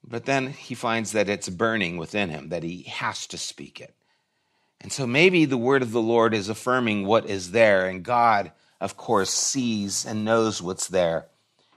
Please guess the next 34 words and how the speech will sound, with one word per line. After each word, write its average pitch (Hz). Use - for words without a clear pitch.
and 104
is 101
trying 139
to 117
encourage 110
Jeremiah 104
in 95
what 104
is 90
within 90
him. -
A-, -
and 156
I 147
wonder 147
if 120
God 147
is 139
trying 127
to 113
encourage 110
us -
with 107
what's 113
within 95
us. -
A-, 147
and 139
that 185
can 202
be 160
a 131
terrifying 127
thing. 98